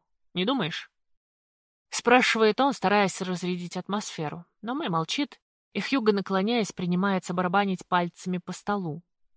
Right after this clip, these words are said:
"Могу я задать тебе вопрос? На менее острую тему". "Например?"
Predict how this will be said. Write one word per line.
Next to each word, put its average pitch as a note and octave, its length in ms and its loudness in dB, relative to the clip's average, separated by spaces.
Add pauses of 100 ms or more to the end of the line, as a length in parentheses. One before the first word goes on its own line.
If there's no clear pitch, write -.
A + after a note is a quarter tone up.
(380)
"Могу D#3+ 260 2
я D4+ 80 4
задать F3 320 0
тебе E3+ 220 -6
вопрос? F#3 500 0 (400)
На G#3+ 80 6
менее F3+ 300 4
острую F3+ 340 -2
тему". D#3 420 -4 (1040)
"Например?" G3 640 0